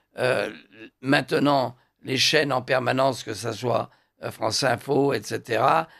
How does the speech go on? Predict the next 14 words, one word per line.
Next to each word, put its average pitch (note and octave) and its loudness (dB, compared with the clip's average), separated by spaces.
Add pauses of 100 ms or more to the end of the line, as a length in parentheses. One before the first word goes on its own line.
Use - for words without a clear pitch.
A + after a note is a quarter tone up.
(120)
CNews C3 0
et - -4
j'en A#2+ -2
passe A#2+ -2
les B2 0
meilleurs, E3+ 2
B C3 -4 (180)
F - -8
M, A3+ 2 (520)
c'est - 0
immédiat. A3 4 (680)
Et F3 4
il F3 2
faut B3+ 2